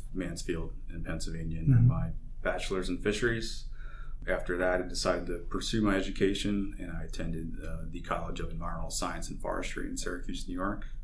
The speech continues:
Speaker 1: uh, to obtain my master's of science in fish and wildlife biology and management. Spent some time up there in New York doing research on fisheries assemblages in the Thousand Islands region of the Saint Lawrence River.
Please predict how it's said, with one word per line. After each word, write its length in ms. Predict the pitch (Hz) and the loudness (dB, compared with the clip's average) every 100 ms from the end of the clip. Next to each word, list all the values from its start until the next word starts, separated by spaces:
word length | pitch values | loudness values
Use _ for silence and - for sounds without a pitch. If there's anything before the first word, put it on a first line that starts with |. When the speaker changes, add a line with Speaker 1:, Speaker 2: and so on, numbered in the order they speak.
| - | -4
Speaker 1:
uh, 220 | 87 80 80 | -4 -4 -4
to 120 | 85 | -6
obtain 320 | 85 85 85 | -4 -4 -4
my 100 | 85 | -4
master's 460 | 85 87 - 90 - | -2 -4 -4 -6 -4
of 40 | |
science 460 | - 92 90 87 87 | -4 -4 -4 -4 -4
in 220 | 87 - - | -6 -6 -2
fish 220 | 95 - | -2 0
and 100 | 92 | -2
wildlife 320 | 87 90 87 | -2 -2 -4
biology 380 | - 90 90 92 | -4 -4 -4 -4
and 80 | 85 | -2
management. 520 | 92 104 113 110 - - - - - - - | 0 0 0 -2 -2 -4 -6 -4 -6 -4 -4
Spent 160 | 87 87 | -2 -2
some 160 | 85 | -2
time 260 | 80 85 85 | -2 -2 -2
up 120 | 85 | -2
there 160 | 87 85 | -2 -2
in 80 | 85 | -2
New 60 | |
York 320 | 85 85 82 - - - | -2 -2 -4 -6 -6 -4
doing 340 | 85 82 80 | -4 -2 -2
research 440 | 85 82 82 82 85 | -2 -2 -2 -2 -2
on 260 | 82 - - - | 0 -2 -2 -2
fisheries 640 | 101 98 95 87 - - - | 2 2 2 0 -2 -4 -4
assemblages 680 | - 92 85 85 87 87 - | -2 -2 -2 -4 -4 -4 -4
in 280 | 85 82 - | -6 -6 -4
the 80 | 95 | 2
Thousand 360 | 104 104 104 | 6 6 8
Islands 300 | 92 87 85 87 | 6 4 0 0
region 420 | 85 85 80 82 | -2 -2 -2 -2
of 220 | 82 80 | -2 -4
the 80 | - | -4
Saint 260 | - - - | -4 -2 -2
Lawrence 240 | 78 - | -2 -4
River. 360 | - - - | -4 -4 -4